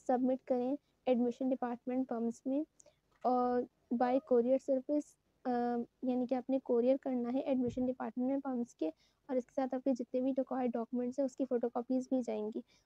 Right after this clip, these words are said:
उसके बाद अगर आपका admission confirm होता है तब आपको original डॉक्यूमेंट जो है university के अंदर submit करवाने होंगे। इसका जो एडमिशन processing fee है entry test देने की, वो नॉन रिफंडेबल है, थ्री थाउजेंड रुपीज़ है।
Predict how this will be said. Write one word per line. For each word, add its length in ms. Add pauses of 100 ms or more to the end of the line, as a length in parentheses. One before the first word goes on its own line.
(100)
उसके 200
बाद 220
अगर 160
आपका 220
admission 340
confirm 360
होता 180
है 120
तब 120
आपको 280
original 420
डॉक्यूमेंट 500
जो 80
है 100
university 420
के 80
अंदर 160
submit 360
करवाने 380
होंगे। 240 (420)
इसका 200
जो 140
एडमिशन 460
processing 520
fee 200
है 240 (400)
entry 200
test 300
देने 280
की, 180
वो 100
नॉन 260
रिफंडेबल 500
है, 100
थ्री 240
थाउजेंड 400
रुपीज़ 400
है। 140